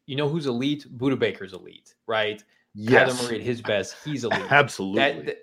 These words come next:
Speaker 1: that's what we need from, from Isaiah Simmons and at some point Zaven Collins, or this team will regress. Absolutely.
Speaker 2: Yep.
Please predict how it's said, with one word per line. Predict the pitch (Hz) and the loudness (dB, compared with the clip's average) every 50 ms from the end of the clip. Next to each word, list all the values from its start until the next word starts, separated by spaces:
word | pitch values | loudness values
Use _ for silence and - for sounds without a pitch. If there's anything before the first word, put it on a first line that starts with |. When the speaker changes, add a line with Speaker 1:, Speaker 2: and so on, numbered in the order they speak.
| - | -4
Speaker 1:
that's | 139 151 160 175 175 - - | 2 6 6 6 6 4 4
what | 185 180 156 - | 2 2 2 2
we | 139 135 127 | -4 -6 -6
need | 127 127 127 127 127 120 120 | -4 -4 -4 -2 -4 -6 -6
from, | - - 120 110 101 98 95 92 | -6 -4 -4 -4 -4 -6 -10 -14
from | - - - 120 110 107 101 | -12 -8 -6 -6 -4 -4 -4
Isaiah | 101 98 95 101 113 107 | -4 -4 -2 0 0 0
Simmons | 101 - - 123 117 110 101 104 | -2 -2 -4 -4 -4 -4 -6 -8
and | 101 101 | -8 -10
at | 92 | -8
some | - - - | -6 -8 -6
point | 95 110 107 104 101 | -6 -6 -8 -6 -4
Zaven | 101 104 101 98 101 101 | -4 -4 -4 -4 -8 -8
Collins, | - - 113 110 104 98 95 95 - _ _ _ _ _ _ - | -4 -4 -2 -2 -2 -6 -8 -10 -14 _ _ _ _ _ _ -2
or | 139 131 131 123 | 2 2 2 2
this | 117 113 104 - - | 2 -2 -4 -6 -6
team | - - 123 113 107 104 95 | -8 -6 -6 -6 -6 -6 -4
will | 98 107 101 95 87 | -2 -2 -2 -2 -4
regress. | 92 92 90 - 98 - - - - - - - - _ _ - | -8 -12 -12 -10 -12 -10 -12 -14 -14 -14 -14 -14 -14 _ _ -12
Absolutely. | - 104 101 - - - 92 82 76 - 87 | -10 -10 -10 -12 -14 -12 -12 -12 -10 -12 -14
Speaker 2:
Yep. | 80 - | -14 -16